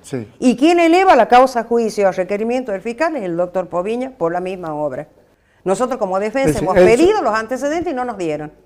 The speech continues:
Speaker 1: Pero el, el expediente tiene que estar
Speaker 2: No
Speaker 1: en alguna
Speaker 2: estoy
Speaker 1: parte.
Speaker 2: vinculada, yo ese expediente no lo puedo ver al número cuatro porque se hizo un subexpediente con actuaciones complementarias de sobreseimiento.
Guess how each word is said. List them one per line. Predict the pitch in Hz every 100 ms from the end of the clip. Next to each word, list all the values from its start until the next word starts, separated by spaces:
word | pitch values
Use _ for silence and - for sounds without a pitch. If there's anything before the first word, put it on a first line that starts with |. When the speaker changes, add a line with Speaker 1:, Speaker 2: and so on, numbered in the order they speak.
| _ _ _ _ _ _ _ _ _ _ _ _ _ _
Speaker 1:
Pero | 131 123
el, | 113 113 110 - - 196
el | 135 117 120
expediente | 123 156 151 -
tiene | 139
que | 131
estar | 233
Speaker 2:
No |
Speaker 1:
en | 277
alguna | 294
Speaker 2:
estoy |
Speaker 1:
parte. | 311 285
Speaker 2:
vinculada, | 277 277 285 269 285
yo | 233
ese | 233 233
expediente | 226 220 247 254
no | 214
lo | 214 190
puedo | 196 175
ver | 165
al | 160 165
número | 190 214 185
cuatro | 202 240 277
porque | 220 -
se |
hizo | 208 220
un | 190
subexpediente | - 269 330 - 165 190 185 170 147 143 147 _ _ _ _ _ _ _ -
con | 190
actuaciones | 202 196 208 254 247
complementarias | 214 208 208 208 214 214 220
de | 165
sobreseimiento. | 160 160 160 160 156 147 151 _